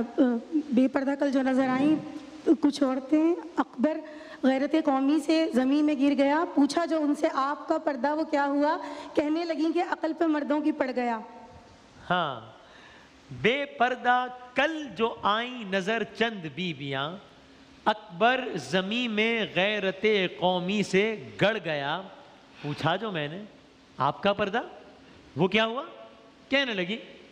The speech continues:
Speaker 2: कि, "अक्ल पे मर्दों की पड़ गया।" सही मान लिया जाए जवाब मेरा ख्याल, अगर इब्तदाई दो में से, लेकिन ठीक है आपका जवाब, ठीक है जी, ओके जनाब, तालियां बजा दें। सवाल नहीं हुआ अभी,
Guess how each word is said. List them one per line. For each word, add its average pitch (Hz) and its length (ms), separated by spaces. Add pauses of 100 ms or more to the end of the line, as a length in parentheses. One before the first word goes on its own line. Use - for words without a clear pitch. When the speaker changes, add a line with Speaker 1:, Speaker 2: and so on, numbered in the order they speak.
Speaker 2:
कि, 196 60
"अक्ल 202 360
पे 185 160
मर्दों 165 340
की 160 180 (260)
पड़ 175 100
गया।" 139 200 (160)
सही 208 260
मान 180 180
लिया 170 160
जाए 131 120
जवाब 131 180
मेरा 131 180
ख्याल, 139 200 (460)
अगर 214 280
इब्तदाई 226 380
दो 226 120
में 214 100
से, 190 140
लेकिन 202 320
ठीक 254 180
है 208 60
आपका 180 160
जवाब, 139 240
ठीक 226 160
है 143 100
जी, - 180
ओके 190 180
जनाब, 127 220 (100)
तालियां 247 300
बजा 247 160
दें। 262 100 (3500)
सवाल 190 260
नहीं 247 120
हुआ 202 140
अभी, 139 180